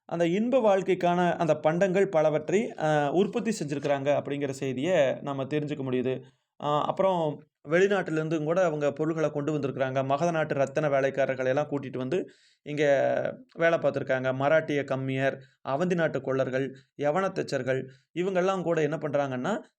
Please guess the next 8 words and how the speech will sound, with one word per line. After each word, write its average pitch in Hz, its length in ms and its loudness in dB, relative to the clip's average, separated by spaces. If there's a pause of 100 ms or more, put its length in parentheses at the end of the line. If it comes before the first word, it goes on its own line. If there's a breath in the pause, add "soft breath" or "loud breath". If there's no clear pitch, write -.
(120)
தமிழ்நாட்டை 196 580 0
சார்ந்த 143 440 2
அந்த 135 400 0
தொழில், 160 540 -2 (180)
அ, 139 220 -6
தொழில் 165 300 0
வல்லவர்களோட 143 460 2
சேர்ந்து 143 520 -6